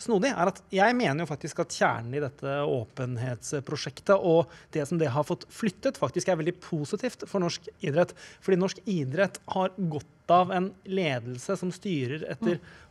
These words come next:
Speaker 1: andre prinsipper enn det den faktisk, eh, har, eh, enn det som faktisk har vist seg å ha vært tilfellet. Og de som altså tolker dette som at det er en sånn hatforhold fra V G-redaksjonen til norsk idrett, har etter mitt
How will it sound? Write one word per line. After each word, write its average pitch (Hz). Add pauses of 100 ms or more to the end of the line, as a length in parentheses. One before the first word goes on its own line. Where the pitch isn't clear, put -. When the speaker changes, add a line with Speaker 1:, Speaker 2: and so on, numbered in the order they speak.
Speaker 1:
andre 151
prinsipper 180
enn 175
det 151
den 180
faktisk, -
eh, 175
har, 185
eh, 185
enn 185
det 156
som 180
faktisk 170
har 190
vist 156
seg 175
å 170
ha 170
vært - (360)
tilfellet. 233
Og 220
de 175
som 202
altså -
tolker 175
dette 147
som 147
at 165
det 175
er 165
en 170
sånn -
hatforhold 139
fra 175 (380)
V 185 (100)
G-redaksjonen 135
til 160
norsk 160
idrett, 180
har 139
etter 170
mitt 156